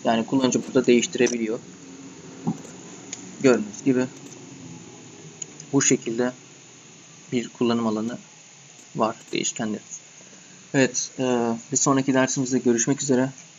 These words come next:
Umarım anlaşılır bir ders olmuştur. İleride, e, zaten kullandıkça ve siz pratik yaptıkça daha iyi bir şekilde anlarsınız bu konuları.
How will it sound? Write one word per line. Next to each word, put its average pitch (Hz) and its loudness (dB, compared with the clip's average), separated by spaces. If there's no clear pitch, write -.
Umarım 123 0
anlaşılır 120 -2
bir - -6
ders 113 0
olmuştur. 127 -2
İleride, 120 4
e, 117 6
zaten 120 2
kullandıkça 120 2
ve 117 2
siz - -4
pratik 120 -2
yaptıkça 131 0
daha 123 2
iyi 123 4
bir 113 -2
şekilde 123 2
anlarsınız 123 -2
bu 110 -8
konuları. 110 -4